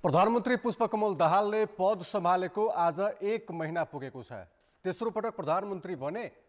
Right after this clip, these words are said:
युद्ध स्तरमा काम गर्ने बताएका उनले यो अवधिमा के गरे?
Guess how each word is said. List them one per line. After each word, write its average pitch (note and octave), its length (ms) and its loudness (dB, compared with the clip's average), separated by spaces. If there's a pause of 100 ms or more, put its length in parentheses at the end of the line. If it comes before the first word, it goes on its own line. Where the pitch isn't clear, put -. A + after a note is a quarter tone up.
(100)
युद्ध F#3 340 0
स्तरमा A3 340 -4
काम G3 320 -2
गर्ने G3 240 -6
बताएका F3+ 520 -2
उनले F3+ 340 -4 (320)
यो D3 220 -2
अवधिमा E3+ 680 -2
के G#3 340 -6
गरे? E3+ 280 -2